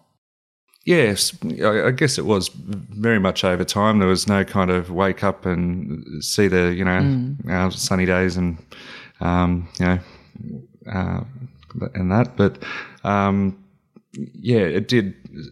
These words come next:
Speaker 1: slowly started changing. You know, I got myself into a bit of routine. Um, but I think for me, the most important thing was, was really finding those connections again. Yeah.
Speaker 2: So where did you go from there?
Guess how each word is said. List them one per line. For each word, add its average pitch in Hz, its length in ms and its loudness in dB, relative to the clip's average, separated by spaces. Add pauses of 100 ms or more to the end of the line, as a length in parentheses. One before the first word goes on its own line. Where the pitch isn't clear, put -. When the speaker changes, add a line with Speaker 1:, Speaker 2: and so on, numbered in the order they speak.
Speaker 1:
slowly 107 480 2
started 90 400 0
changing. 101 540 2
You 92 80 2
know, 87 100 2
I 92 40 4
got 95 140 0
myself 92 380 0
into 95 160 -2
a 90 60 0
bit 92 140 0
of 90 120 0
routine. 104 1040 2
Um, 90 680 0
but 95 120 0
I 95 80 4
think 98 320 -2 (340)
for - 100 -2
me, 98 160 4
the 95 60 2
most 95 260 0
important 78 420 -4
thing 87 360 -4
was, 87 280 -2
was 85 260 -4
really 85 340 0 (240)
finding 87 380 0
those 80 240 0
connections 85 580 0
again. 85 380 2 (120)
Yeah. 90 260 2 (480)
Speaker 2:
So - 180 2
where 302 160 2
did 392 160 0
you 320 60 -4
go 269 180 2
from 233 220 0
there? 247 360 0